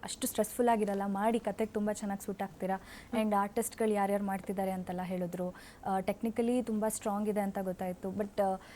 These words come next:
ಎಲ್ಲೂ ಪ್ರೊಡಕ್ಷನ್ ಹೌಸ್, ಆ, ಆ, ಪುಷ್ಪ ಮ್ಯಾಮ್ ಪ್ರೊಡಕ್ಷನ್ ಹೌಸ್ ಅಂತ ಎಲ್ಲೂ ಮೆನ್ಷನ್ ಮಾಡ್ಲಿಲ್ಲ. ಅಂದ್ರೆ, "ಒಳ್ಳೆ ಪ್ರೊಡಕ್ಷನ್ ಹೌಸಲ್ಲೇ ನಿಮಗೆ ಆಪರ್ಚುನಿಟಿ ಬಂದಿದೆ,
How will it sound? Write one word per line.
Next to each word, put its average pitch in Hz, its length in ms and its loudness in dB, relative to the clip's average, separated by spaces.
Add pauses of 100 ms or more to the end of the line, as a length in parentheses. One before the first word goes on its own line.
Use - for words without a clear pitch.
(140)
ಎಲ್ಲೂ 285 300 10
ಪ್ರೊಡಕ್ಷನ್ 262 480 4
ಹೌಸ್, 294 300 4
ಆ, 226 340 10
ಆ, 208 280 4
ಪುಷ್ಪ 233 360 0
ಮ್ಯಾಮ್ 262 200 4
ಪ್ರೊಡಕ್ಷನ್ 226 360 0
ಹೌಸ್ 233 160 2
ಅಂತ 226 240 0
ಎಲ್ಲೂ 220 240 4
ಮೆನ್ಷನ್ 220 420 2
ಮಾಡ್ಲಿಲ್ಲ. 190 440 0
ಅಂದ್ರೆ, 226 220 2
"ಒಳ್ಳೆ 262 360 10
ಪ್ರೊಡಕ್ಷನ್ 254 460 2
ಹೌಸಲ್ಲೇ 240 440 4
ನಿಮಗೆ 226 280 2
ಆಪರ್ಚುನಿಟಿ 208 500 0
ಬಂದಿದೆ, 190 680 0